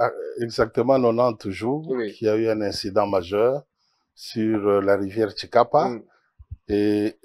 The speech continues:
Speaker 1: euh, cette pollution qu'on a constatée s'est, euh, étendue jusqu'à la rivière Kasaï.
Speaker 2: Mm.
Speaker 1: Et on craignait qu'elle ne touche le gros du fleuve, qu'elle arrive à Kinshasa.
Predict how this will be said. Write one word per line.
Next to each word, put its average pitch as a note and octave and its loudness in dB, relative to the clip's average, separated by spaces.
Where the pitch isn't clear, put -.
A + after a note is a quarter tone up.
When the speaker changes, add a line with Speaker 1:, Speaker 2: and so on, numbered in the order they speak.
Speaker 1:
euh, G2+ -12
cette - 2
pollution A2+ 0
qu'on G#2 2
a A2 2
constatée G#2+ -4
s'est, - -10
euh, F2 -2
étendue G#2 -4
jusqu'à G#2+ -4
la G2 4
rivière G2 -2
Kasaï. D3+ 0
Speaker 2:
Mm. A2 -14
Speaker 1:
Et A2+ 4
on A2 6
craignait A#2 2
qu'elle G#2+ 2
ne G2+ 2
touche A2+ -6
le G#2 0
gros G#2+ 0
du G2+ -6
fleuve, G#2 2
qu'elle F#2 -6
arrive G2 2
à F#2 4
Kinshasa. - -8